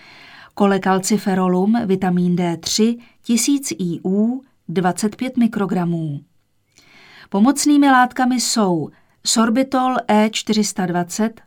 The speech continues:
povidon, jahodomelounové aroma, maltodextrin, triacetin E tisíc pět set osmnáct,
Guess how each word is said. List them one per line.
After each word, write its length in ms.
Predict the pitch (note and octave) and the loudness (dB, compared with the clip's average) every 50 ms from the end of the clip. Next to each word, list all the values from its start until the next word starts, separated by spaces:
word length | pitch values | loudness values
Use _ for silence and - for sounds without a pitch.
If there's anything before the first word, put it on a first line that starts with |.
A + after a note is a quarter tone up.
| _ _ _ | _ _ _
povidon, 680 | - G3 F#3+ F3 F#3+ F#3+ - F#3 F#3+ F#3 F#3 G3 A3 B3+ A#3+ - - - - - _ _ _ _ - | -2 -2 0 2 2 2 2 2 0 2 2 0 0 -2 -2 -10 -20 -20 -20 -20 _ _ _ _ -2
jahodomelounové 1040 | F#3+ F#3+ F#3+ A3 C4+ C4 C#4+ C#4 C4+ C4 B3+ B3+ B3+ B3+ B3+ B3 A#3 A3+ G#3 F3 - | -2 0 2 2 2 2 4 4 4 4 4 2 0 -2 0 0 2 2 2 0 0
aroma, 640 | - F#3 F#3 F#3 F3+ F3+ F3 F3+ F3+ G3 A3+ A#3 - _ _ _ _ | -2 -2 0 0 0 0 0 0 0 -2 -4 -6 -10 _ _ _ _
maltodextrin, 1120 | - F3+ F#3 F3+ F3 F3 F3 F#3 F#3 F3+ F#3 F#3 - - - - G3 F#3+ F#3 F#3+ G3+ G#3+ A#3+ A#3 - - _ _ _ _ _ _ | -2 0 2 2 2 0 0 -2 -2 -2 -2 -4 -4 -8 -6 -4 -2 0 2 2 2 2 0 0 -4 -14 _ _ _ _ _ _
triacetin 920 | - G#3 G3+ - - G3+ G3 - - G#3 G3+ - - G#3+ A3 A3 A3+ A#3+ A#3 - _ _ G3+ | -2 -2 -2 0 0 -2 -2 0 -2 -2 -2 0 0 2 2 4 2 0 -2 -6 _ _ 2
E 260 | G3+ G3 G3+ G#3 G#3+ | 2 4 4 2 0
tisíc 420 | - G#3+ G3+ - - G#3+ G#3 - | 0 -4 -4 -2 -2 -2 -4 -2
pět 220 | - G#3+ G#3 G3+ - | -2 -2 -4 -2 -4
set 160 | G#3 F#3+ - | -8 -8 -6
osmnáct, 840 | - F#3 - - G3 F3+ F3+ F3+ F3+ F3 F3 F3 F#3+ A3+ - - | -8 -8 -6 -4 -2 -2 0 0 0 0 0 0 -2 -2 -4 -6